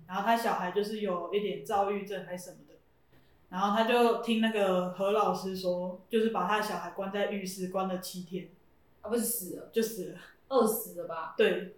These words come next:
Speaker 1: 然后他这个游戏就是说他很后悔啊，做什么的，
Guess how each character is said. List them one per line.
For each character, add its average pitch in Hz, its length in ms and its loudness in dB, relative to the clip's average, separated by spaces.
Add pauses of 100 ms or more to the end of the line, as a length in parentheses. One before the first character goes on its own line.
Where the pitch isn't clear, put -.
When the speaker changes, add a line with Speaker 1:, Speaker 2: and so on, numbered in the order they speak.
(100)
Speaker 1:
然 196 100 0
后 247 300 6
他 262 560 6
这 285 100 0
个 247 200 8
游 208 140 8
戏 220 180 2
就 220 100 4
是 226 80 2
说 214 160 0
他 214 160 -2
很 185 100 -4
后 208 220 2
悔 165 240 -6
啊， 160 240 -12
做 208 160 0
什 - 100 -6
么 160 80 -12 (140)
的， - 80 -20